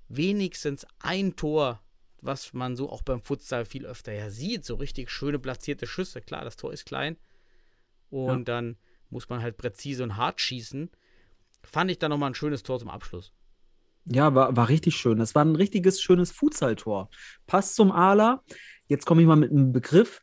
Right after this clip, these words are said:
Speaker 2: der hier wichtig ist. Der Ala, Wittig, attackiert den Ball, geht also mit der Sohle aktiv nach vorne in den Ball, um so halt diese,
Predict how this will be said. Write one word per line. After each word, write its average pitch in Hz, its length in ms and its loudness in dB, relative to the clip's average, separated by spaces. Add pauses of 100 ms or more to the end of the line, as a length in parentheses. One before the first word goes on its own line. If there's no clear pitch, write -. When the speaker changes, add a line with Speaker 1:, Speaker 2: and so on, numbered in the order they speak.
(160)
Speaker 2:
der 131 80 2
hier 123 180 2
wichtig 208 320 -2
ist. 247 300 -2 (340)
Der - 180 0
Ala, 180 480 4 (100)
Wittig, 190 500 0 (140)
attackiert 170 640 0
den 147 180 6
Ball, 131 280 2
geht 160 140 2
also 156 160 -2
mit 160 100 -2
der 151 120 0
Sohle 170 400 2
aktiv 202 440 -2
nach 190 140 -4
vorne 180 340 -2
in 175 100 -2
den 156 140 0
Ball, 139 380 -2 (320)
um 160 160 2
so 165 300 2
halt 220 280 0
diese, 165 480 0